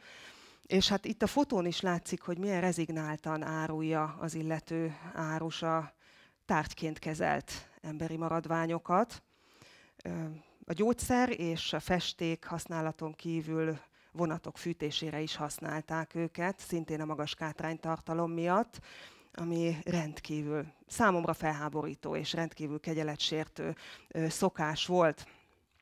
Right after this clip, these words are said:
De van ennél lejjebb. Az egyiptománia mélypontja,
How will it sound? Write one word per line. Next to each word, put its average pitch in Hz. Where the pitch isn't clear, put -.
De 170
van 214
ennél 156
lejjebb. 156
Az 175
egyiptománia 175
mélypontja, 180